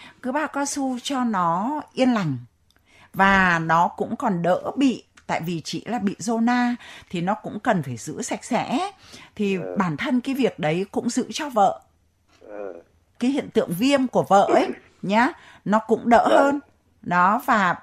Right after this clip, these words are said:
Speaker 1: bản thân mình thì không biết là như thế nào thì mình cũng được bảo vệ.
Speaker 2: Nhưng mà thì chứ là nếu mà khỏi thì, thì vẫn có lây không cô?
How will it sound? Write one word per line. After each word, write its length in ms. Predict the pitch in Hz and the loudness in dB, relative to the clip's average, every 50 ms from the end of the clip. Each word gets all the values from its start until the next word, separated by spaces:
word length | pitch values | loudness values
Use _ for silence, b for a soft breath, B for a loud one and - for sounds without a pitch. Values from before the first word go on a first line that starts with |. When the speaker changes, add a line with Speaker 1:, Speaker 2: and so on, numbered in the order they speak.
| _ - | _ -4
Speaker 1:
bản 200 | - 180 165 139 | -2 -2 -2 0
thân 240 | - 220 269 240 233 | -2 0 2 4 4
mình 240 | 233 220 196 170 139 B B B B B B B B | 4 4 2 0 -2 B B B B B B B B
thì 400 | - 196 196 190 185 175 170 170 165 - - | -4 -2 0 0 0 0 0 -2 -2 -4 -8
không 260 | - - - 233 240 | -14 -8 -4 -2 -2
biết 180 | 233 269 311 320 | 0 -2 -2 0
là 680 | 254 226 202 180 165 160 156 143 143 143 139 127 110 - - | 0 0 0 0 0 0 -2 -2 -4 -4 -6 -6 -8 -8 -6
như 200 | 160 208 226 226 | -4 -2 -2 -2
thế 140 | 226 202 | -2 -2
nào 300 | 190 226 247 220 180 156 - | 0 0 0 -2 -4 -6 -6
thì 80 | - 160 | -6 -6
mình 260 | 151 156 160 151 135 | -4 -4 -4 -4 -6
cũng 200 | - - - - | -8 -10 -8 -6
được 180 | 233 285 - - | -6 -6 -6 -8
bảo 180 | 147 131 117 - | -10 -10 -10 -10
vệ. 160 | 143 139 - - _ _ _ _ _ _ _ _ _ _ _ _ _ _ _ _ - | -10 -10 -10 -10 _ _ _ _ _ _ _ _ _ _ _ _ _ _ _ _ -6
Speaker 2:
Nhưng 200 | 135 143 139 139 | -2 -2 0 0
mà 220 | 131 120 117 117 117 - - - | 2 0 0 -2 -4 -6 -10 -8
thì 60 | 123 127 123 | -6 -2 0
chứ 100 | 160 165 | 0 2
là 220 | 160 156 139 123 113 | 2 2 0 0 -2
nếu 160 | 120 143 160 | -2 -4 -4
mà 140 | 175 170 147 117 - | -2 -2 -4 -6 -6
khỏi 320 | - - 98 101 98 110 135 160 160 147 - | -6 -6 -4 -4 -4 -4 -4 -4 -6 -6 -6
thì, 100 | 139 123 - _ - | -8 -10 -10 _ -12
thì 440 | 117 113 113 117 113 110 110 107 95 - - | -10 -10 -8 -8 -8 -6 -6 -6 -8 -8 -2
vẫn 160 | - 143 165 156 | -2 -2 0 0
có 120 | - 196 | 0 0
lây 240 | 160 151 143 139 131 - | 0 0 0 -2 -6 -10
không 160 | 120 135 127 123 - - | -12 -12 -12 -12 -12 -8
cô? 240 | - 139 127 123 120 | -4 -4 -2 -2 -4